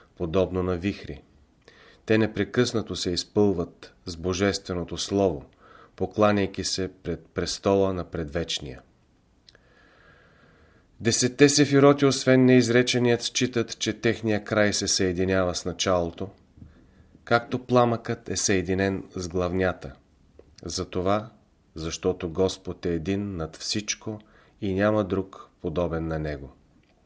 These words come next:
Първият сефирот е духът на Бога живаго.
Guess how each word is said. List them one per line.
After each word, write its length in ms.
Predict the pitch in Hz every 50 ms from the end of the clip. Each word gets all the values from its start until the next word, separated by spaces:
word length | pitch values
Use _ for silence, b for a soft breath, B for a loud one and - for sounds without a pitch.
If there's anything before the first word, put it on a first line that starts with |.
| B B B B B B B B B B B _ _ _ _ _ _ _ _ _ _ _ _ _ _ _ _ _ _ _ _ _ _ _ _ _ _ _ _ _ _ - - _ _
Първият 460 | - 123 127 123 127 127 127 123 127 -
сефирот 640 | - - - 101 - - 98 95 101 104 101 -
е 60 | 98
духът 400 | 82 87 85 - - 98 - -
на 100 | 95 90
Бога 320 | 80 80 92 92 85 92 87
живаго. 480 | 78 82 90 82 76 76 69 69 65